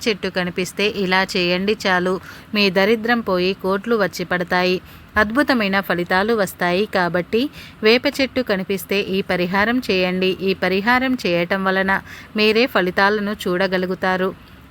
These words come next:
దరిద్రమంతా కూడా పోతుంది. దరిద్రం అనేది అందరి దగ్గర ఉంటుంది. కొందరి దగ్గర సమస్యల రూపంలో, మరికొందరి దగ్గర ఆరోగ్య సమస్యల రూపంలో, ఇంకొందరి దగ్గర గొడవల రూపంలో దరిద్రం ఉంటుంది.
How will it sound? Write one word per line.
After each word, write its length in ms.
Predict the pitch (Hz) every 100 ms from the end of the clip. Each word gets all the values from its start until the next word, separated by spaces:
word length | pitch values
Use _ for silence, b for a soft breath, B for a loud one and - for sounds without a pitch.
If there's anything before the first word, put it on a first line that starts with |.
| 208
దరిద్రమంతా 720 | 214 262 247 277 247 208 208
కూడా 340 | 190 190 185
పోతుంది. 580 | 196 190 180 185 185 196
దరిద్రం 580 | 202 196 214 240 254 233
అనేది 460 | 190 185 190 185 185 B B B
అందరి 360 | 208 247 277 269
దగ్గర 360 | 220 190 196
ఉంటుంది. 640 | 196 202 180 175 190 190
కొందరి 440 | 180 196 190 185 185
దగ్గర 400 | 190 180 190 220
సమస్యల 640 | - 214 247 247 269 254
రూపంలో, 580 | 190 175 190 190 196 196
మరికొందరి 640 | 185 180 180 190 185 185 180
దగ్గర 460 | 185 175 190 247 - B B
ఆరోగ్య 460 | 202 202 240 247 277
సమస్యల 560 | 269 202 196 - 240 233
రూపంలో, 560 | 190 185 185 185 208 190
ఇంకొందరి 580 | 208 226 254 240 233
దగ్గర 420 | 202 190 175 185 190
గొడవల 480 | 180 175 185 214
రూపంలో 580 | 226 190 190 185 190 196 - B B -
దరిద్రం 480 | 185 175 185 196 214
ఉంటుంది. 500 | 202 180 185 185 185